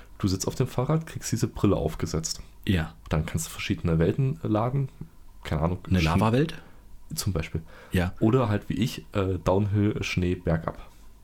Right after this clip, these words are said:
Speaker 2: Okay. Äh, auch, auch Kilimanjaro?
Speaker 1: Die, die Berge sind nicht benannt gewesen. Es war der K zwei. So.
Speaker 2: Okay, okay, danke.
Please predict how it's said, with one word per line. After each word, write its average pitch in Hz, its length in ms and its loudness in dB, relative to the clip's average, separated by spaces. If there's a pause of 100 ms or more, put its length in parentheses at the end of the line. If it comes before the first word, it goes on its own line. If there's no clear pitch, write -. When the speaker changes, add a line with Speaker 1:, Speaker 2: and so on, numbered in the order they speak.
(140)
Speaker 2:
Okay. 87 320 0 (340)
Äh, 95 240 2
auch, 95 260 0
auch - 280 -2
Kilimanjaro? 98 680 2 (1120)
Speaker 1:
Die, 160 200 -6
die - 240 -4
Berge 95 280 2
sind 87 280 0
nicht 90 180 -2
benannt 85 300 0
gewesen. - 360 2
Es - 140 -4
war 110 80 6
der 113 80 4
K - 200 -2
zwei. 78 280 0 (160)
So. - 160 -4 (360)
Speaker 2:
Okay, 92 340 2
okay, 95 200 2
danke. 76 240 -4